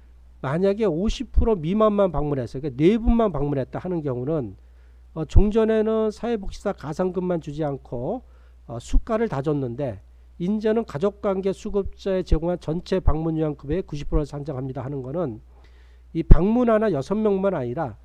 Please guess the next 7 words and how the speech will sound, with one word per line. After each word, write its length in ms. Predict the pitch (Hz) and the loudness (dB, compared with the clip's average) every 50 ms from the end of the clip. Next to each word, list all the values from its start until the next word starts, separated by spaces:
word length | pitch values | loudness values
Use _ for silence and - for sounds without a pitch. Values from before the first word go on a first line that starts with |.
| - - - - - - - - - - - | -20 -20 -20 -20 -20 -20 -20 -20 -20 -20 -6
그 300 | - 180 196 214 220 214 | -2 0 0 2 0 0
센터의 880 | - 247 226 233 226 214 - - - 202 202 190 190 190 196 202 202 | -2 -2 -2 -2 -2 -6 -8 -6 -4 -4 -2 -2 0 0 0 0 -2
가족요양에 1600 | 196 - - 143 147 180 175 180 180 175 175 175 175 170 170 170 165 165 165 160 160 160 156 156 156 156 156 160 165 165 175 175 | -4 -6 -6 -4 -2 0 0 0 0 0 0 0 0 0 0 0 -2 -2 -2 -2 -4 -4 -4 -4 -4 -6 -6 -6 -6 -4 -4 -4
해당하는 600 | - 202 190 202 185 175 165 160 156 160 151 131 | -4 -6 -6 -4 -4 -4 -4 -4 -4 -4 -4 -2
인원 220 | 139 147 139 110 - - - - - - - - - - - - - | -2 -2 -2 -2 -6 -12 -20 -20 -20 -20 -20 -20 -20 -20 -20 -8 -2
열 320 | 151 151 170 190 208 214 | 2 4 4 4 4 2
명 240 | 208 208 226 220 214 | 2 0 0 -2 -2